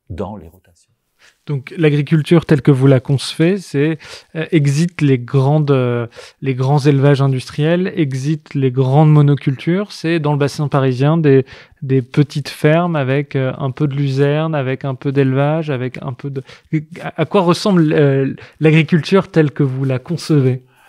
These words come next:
Speaker 1: Ouais, c'est pas moi qui la conçois, elle existe. Elle, elle existe, mais de manière totalement minoritaire actuellement. Enfin,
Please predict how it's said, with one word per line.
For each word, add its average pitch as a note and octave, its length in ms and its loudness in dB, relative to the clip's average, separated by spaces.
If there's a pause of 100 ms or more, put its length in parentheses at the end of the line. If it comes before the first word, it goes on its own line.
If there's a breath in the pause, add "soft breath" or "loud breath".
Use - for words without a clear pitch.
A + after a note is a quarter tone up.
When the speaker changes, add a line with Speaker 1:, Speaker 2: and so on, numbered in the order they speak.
(100)
Speaker 1:
Ouais, C3 100 0 (180)
c'est A#2 280 -8
pas A#2 160 0
moi A2+ 120 -2
qui G2+ 140 -4
la G#2 100 -4
conçois, C#3+ 380 -2
elle G#2+ 80 -4
existe. C3+ 480 -8 (320)
Elle, G2 120 -6
elle F#2+ 200 -10
existe, A2 340 -6
mais G2 100 -4
de F2+ 100 -12
manière F#2 280 -10
totalement F#2+ 400 -12
minoritaire F#2+ 540 -8
actuellement. D3 500 -8 (240 soft breath)
Enfin, - 200 -20